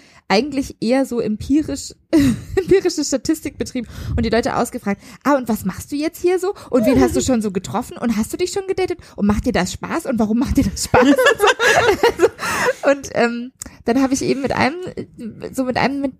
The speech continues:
der allerersten, mit denen ich überhaupt gesprochen hab, mit dem hab ich mich dann auch gedatet,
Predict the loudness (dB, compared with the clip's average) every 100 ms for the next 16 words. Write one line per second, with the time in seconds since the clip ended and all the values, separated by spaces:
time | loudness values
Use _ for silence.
0 | _ _ 0 2 2 2 2 0 -2 -8
1 | -6 -6 -6 -8 -6 -2 0 0 0 -2
2 | -2 -4 -8 -4 -2 -2 -2 -2 0 0
3 | -2 -4 -6 -4 -4 -4 -2 -2 -2 -4